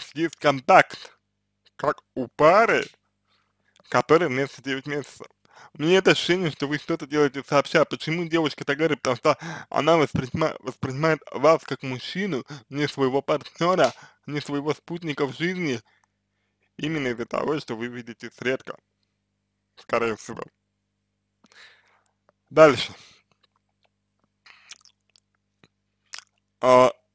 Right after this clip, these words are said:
сейчас вы обнаруживаете, что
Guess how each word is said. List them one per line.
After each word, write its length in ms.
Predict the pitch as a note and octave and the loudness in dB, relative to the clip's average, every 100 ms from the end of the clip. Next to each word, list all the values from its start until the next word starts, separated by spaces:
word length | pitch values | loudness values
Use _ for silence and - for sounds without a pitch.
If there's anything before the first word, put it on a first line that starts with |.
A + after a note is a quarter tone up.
| - | -12
сейчас 420 | - - - - - - _ _ _ _ _ _ _ _ _ _ _ _ - | 4 4 6 2 2 -12 _ _ _ _ _ _ _ _ _ _ _ _ -14
вы 340 | B2 B2+ D3+ D#3+ _ _ _ _ _ - _ _ _ _ _ _ _ _ _ | -2 0 0 -6 _ _ _ _ _ -20 _ _ _ _ _ _ _ _ _
обнаруживаете, 1000 | - D3 E3+ C#3+ C3 A#2 C3 D3+ G3 G#3+ - _ _ _ _ _ | 2 6 8 8 6 0 -4 -4 -4 -6 -8 _ _ _ _ _
что 720 | - - - C#3 C3+ B2+ A2+ | -14 -14 -2 2 4 4 4